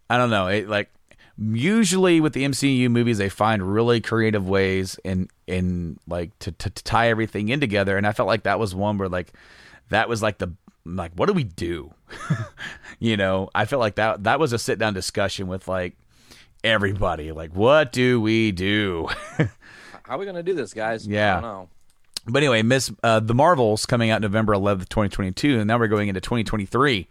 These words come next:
Speaker 1: February seventeenth, twenty twenty-three, Ant-Man and the Wasp: Quantumania.
Speaker 2: Yeah.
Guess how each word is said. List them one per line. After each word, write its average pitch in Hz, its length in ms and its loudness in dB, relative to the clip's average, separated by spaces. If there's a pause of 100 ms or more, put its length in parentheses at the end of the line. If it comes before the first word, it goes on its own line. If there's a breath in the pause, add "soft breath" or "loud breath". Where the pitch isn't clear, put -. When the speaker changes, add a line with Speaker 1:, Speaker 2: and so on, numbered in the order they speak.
(680 soft breath)
Speaker 1:
February 143 680 2
seventeenth, 143 640 -2
twenty 135 240 -2
twenty-three, 127 640 -2
Ant-Man 143 640 0
and 120 200 0
the 110 60 2
Wasp: 127 580 2
Quantumania. 147 920 0 (1700)
Speaker 2:
Yeah. 127 1300 0